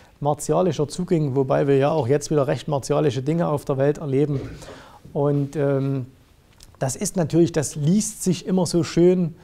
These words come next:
und immer wenn so eine Schlagzeile in vielleicht einer bekannten großen deutschen Zeitschrift auftaucht, dann, äh, ist das natürlich durchaus hilfreich, aber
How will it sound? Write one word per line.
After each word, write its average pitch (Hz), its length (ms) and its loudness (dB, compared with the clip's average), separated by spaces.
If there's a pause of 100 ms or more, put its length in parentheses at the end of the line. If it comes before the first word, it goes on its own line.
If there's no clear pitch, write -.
(420)
und 156 120 -2
immer 165 200 2
wenn 156 120 2
so 151 100 -2
eine 143 120 0
Schlagzeile 160 720 0
in 139 300 -6 (180)
vielleicht 139 320 -4
einer 143 160 -4
bekannten 151 460 -4
großen 156 340 -2
deutschen 143 380 -2
Zeitschrift - 520 -4
auftaucht, 151 680 -4 (520)
dann, 147 320 0
äh, 139 380 0
ist 180 260 -4
das 143 80 0
natürlich 143 400 0
durchaus 156 420 -2
hilfreich, 151 640 2
aber 165 360 2